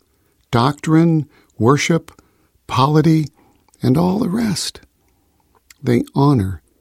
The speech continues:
each other's tribe, and even honor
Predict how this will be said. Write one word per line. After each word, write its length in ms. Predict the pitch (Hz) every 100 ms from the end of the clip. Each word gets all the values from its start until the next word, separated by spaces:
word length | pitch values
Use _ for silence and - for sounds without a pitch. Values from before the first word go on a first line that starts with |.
| _ _ -
each 220 | 120 -
other's 320 | 127 117 104
tribe, 540 | - 127 120 101 92 - _ _ _ _ _ _ _ _ -
and 120 | 127
even 260 | 208 220
honor 340 | 214 214 214